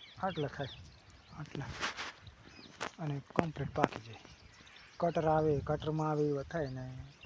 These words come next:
પાકી જાય કમ્પ્લીટ. એમાં આપણી જેવા આપણા ગામડામાં થાય એટલા મોટા નહીં થાય. તો બ્લોગ, અ, ઘણા દિવસથી એટલે બનાવ્યો નહીં, કારણ કે દવા જીરું મિત્રો ઝાઝું આવેલું છે, સત્તર અઢાર વીઘા જેવું જીરું છે.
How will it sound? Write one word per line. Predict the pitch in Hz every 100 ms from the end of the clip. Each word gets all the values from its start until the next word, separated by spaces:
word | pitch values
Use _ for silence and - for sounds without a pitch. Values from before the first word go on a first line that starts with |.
| -
પાકી | 175 - 110
જાય | 120 -
કમ્પ્લીટ. | 127 127 131 - - - - -
એમાં | 151 143
આપણી | 147 165
જેવા | 160 175 170
આપણા | 160 170
ગામડામાં | 151 151 165 165
થાય | 160 160
એટલા | 165 165 165
મોટા | 160 - 156
નહીં | 131
થાય. | - 135 - - - - -
તો | 147
બ્લોગ, | 131 147 143 - 165
અ, | 160 156 156
ઘણા | - 165
દિવસથી | 160 170 165 - 170
એટલે | 160 160 165
બનાવ્યો | 143 139 151 160 170 147
નહીં, | 143
કારણ | 139 147 147
કે | 160 156 156 156 - - - - -
દવા | 143 147 147 143 143 147 143 139 135
જીરું | 123 147 151 151 151 151 151 147
મિત્રો | 147 147 147 147 143 139 - -
ઝાઝું | 131 131 131 127
આવેલું | 120 117
છે, | 120 - 123 127 120
સત્તર | - 143 - 139 131
અઢાર | 123 123
વીઘા | 123 123
જેવું | 123 123 123
જીરું | 113 120 127
છે. | - 143